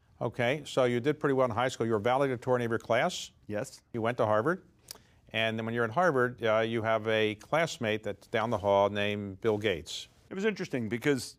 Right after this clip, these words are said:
Speaker 2: the guy who introduced us says, "You guys are both kind of weird, energetic guys. You should meet." Uh, so we did. And the time we met was just about the time he was starting Microsoft, plus or minus a month, I want to say.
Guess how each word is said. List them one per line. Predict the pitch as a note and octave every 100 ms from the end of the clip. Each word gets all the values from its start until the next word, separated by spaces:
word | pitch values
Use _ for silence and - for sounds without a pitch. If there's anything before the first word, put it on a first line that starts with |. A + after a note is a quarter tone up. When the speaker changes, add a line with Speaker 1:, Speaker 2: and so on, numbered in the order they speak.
| _
Speaker 2:
the | B2 A#2+
guy | A#2 E3+ F#3+
who | F#3 D#3
introduced | C#3+ B2 B2+ -
us | A#2+
says, | - A2+ G#2
"You | B2+
guys | C#3 B2 A#2
are |
both | G2+ C#3+ D3 C#3+ - -
kind | B2+ A#2
of | G2
weird, | A#2+ B2+ C3
energetic | B2 B2 A#2 A#2+ A#2 A2+
guys. | A2+ A#2 G#2+
You | G#2+
should | - G#2
meet." | A2 G#2+ - _ _ _ _ _ _ -
Uh, | G#2+ G#2+
so | D#3+ F3+
we | G#3
did. | C3 A#2 E3+ _ _ _ _ -
And | C3 C3 C3
the |
time | B2 F3 F3
we | D3
met | C3 D3 -
was | C#3 A#2+
just | _ - A#3+ A3 -
about | D3 C#3+ C3
the |
time | - C3 B2
he | B2+
was | A#2+ G2+
starting | A#2+ A2+ A2
Microsoft, | G#2 G#2 G#2 - B1 -
plus | - B2 B2
or |
minus | G#2+ G#2+ G#2 -
a | G2+
month, | G2 F#2 E2+
I | F2
want | F2+ F#2+
to | -
say. | E2 C#2+